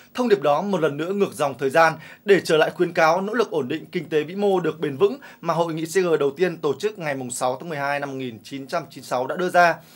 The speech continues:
Như vậy, cả một chặng đường hợp tác đối thoại giữa hai bên trong gần hai thập niên qua vẫn ghi nhận một điểm cốt lõi là nỗi trăn trở về những gì không bền vững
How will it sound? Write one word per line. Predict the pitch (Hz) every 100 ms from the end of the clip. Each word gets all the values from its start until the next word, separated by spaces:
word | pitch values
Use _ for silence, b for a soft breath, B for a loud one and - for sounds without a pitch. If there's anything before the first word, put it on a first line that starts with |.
| B B B B 214
Như | 240
vậy, | 214 185 -
cả | 165 139
một | 135 135
chặng | -
đường | 170 143
hợp | 147
tác | 208 220
đối | 175
thoại | 170 208
giữa | 135 175
hai | 185
bên | 170 175 156
trong | 175 165
gần | 160
hai | 147 180
thập | 185 165
niên | 180 175
qua | 185 175
vẫn | 175 208
ghi | 226
nhận | 214 170
một | 151
điểm | 147 131
cốt | - 220
lõi | 214 208 262 B B -
là | 208 185
nỗi | 196 240
trăn | 233 202
trở | 185 131
về | 135
những | 170
gì | 170 175
không | 135 - 208
bền | 170 143
vững | 170 226